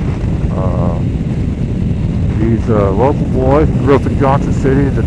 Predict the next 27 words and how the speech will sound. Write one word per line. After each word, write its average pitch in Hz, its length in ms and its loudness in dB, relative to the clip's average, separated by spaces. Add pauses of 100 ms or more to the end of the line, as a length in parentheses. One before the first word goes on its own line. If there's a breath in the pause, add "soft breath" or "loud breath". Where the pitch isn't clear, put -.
town 120 300 0 (120)
just - 240 -2
behind 139 400 0
us 127 160 0
a 123 120 -2
couple 113 260 0
of 107 80 -2
miles. 113 400 -2 (2000)
Uh, 92 500 0 (340)
went - 240 -2
to 120 120 0
s-, - 360 -2
what 123 120 0
was 113 200 0
then 123 200 0
Southwest 120 440 0
Texas 131 360 0
State 123 200 0 (160)
Teachers 127 480 -4
College, 123 400 2
now 110 440 0
it's - 340 -2
Southwest 107 500 -2 (380)
University 104 480 0
or - 120 -2
something. 104 360 0 (2250)
And 113 200 2